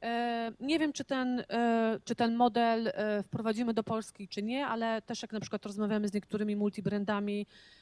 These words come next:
e, uwierzycie lub nie, osoby, które mają na przykład taką Maxmarę od dwudziestu lat, e, czy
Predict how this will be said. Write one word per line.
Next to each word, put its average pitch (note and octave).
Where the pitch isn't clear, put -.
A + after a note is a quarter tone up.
e, G3
uwierzycie A#3+
lub A3+
nie, A3
osoby, G#3+
które A3
mają G#3+
na G#3
przykład G3+
taką G#3+
Maxmarę G3+
od F#3
dwudziestu G3
lat, A3+
e, A3
czy A#3